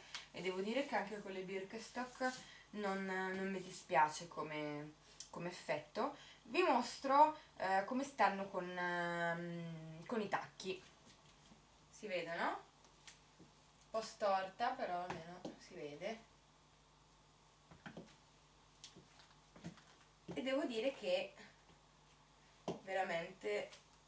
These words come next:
è carino l'effetto così. Adesso appunto lasciate por-, perdere la boggia, però non mi dispiace per nulla. Il sandalo è fighissimo, ecco, ovviamente per il lavoro dopo un po'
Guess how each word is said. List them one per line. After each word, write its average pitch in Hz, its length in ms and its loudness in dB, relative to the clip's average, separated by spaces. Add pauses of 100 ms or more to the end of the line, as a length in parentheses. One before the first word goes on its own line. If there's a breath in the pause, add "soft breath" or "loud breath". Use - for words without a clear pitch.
(200)
è 202 140 -2
carino 180 520 0
l'effetto 165 560 -6
così. 160 440 -10 (580 loud breath)
Adesso - 220 -10
appunto 156 360 -8
lasciate 151 320 -4
por-, 156 400 -4
perdere 160 520 2
la 175 120 2
boggia, 147 560 2 (400 loud breath)
però 190 760 6 (380)
non - 160 -8
mi 208 100 -4
dispiace 196 420 -4
per 202 160 -4
nulla. 165 560 -4 (400 loud breath)
Il 185 80 -12
sandalo 190 420 4
è 165 60 4
fighissimo, 185 1000 -4 (440 loud breath)
ecco, - 480 0 (380)
ovviamente 185 520 -2
per 180 220 2
il 160 100 0
lavoro 160 800 4
dopo 139 200 -10
un 170 120 -8
po' 139 840 0